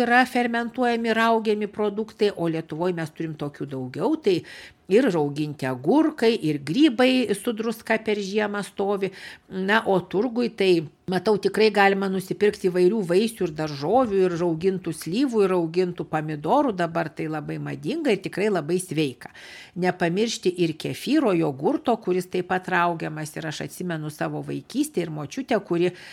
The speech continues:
turėjo du grybus kaip žalia, tokius vieną dėdavo į pieną ir būdavo skanus kefyras, o kitą dėdavo į arbatą su razinom ir gaudavosi skani gira.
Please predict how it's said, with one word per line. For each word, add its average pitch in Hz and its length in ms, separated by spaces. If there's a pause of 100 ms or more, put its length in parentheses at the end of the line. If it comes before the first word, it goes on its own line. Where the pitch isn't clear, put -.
(140)
turėjo 196 280
du 156 200
grybus 247 480
kaip 254 380
žalia, 226 460
tokius 214 440
vieną 185 360
dėdavo 156 480
į 131 120
pieną 277 440
ir 247 100
būdavo 226 500
skanus 226 440
kefyras, 214 600 (400)
o 160 180
kitą 180 320
dėdavo 170 480
į 165 60
arbatą 160 480
su - 180
razinom 240 520
ir 180 140
gaudavosi 208 640
skani 160 400
gira. 156 380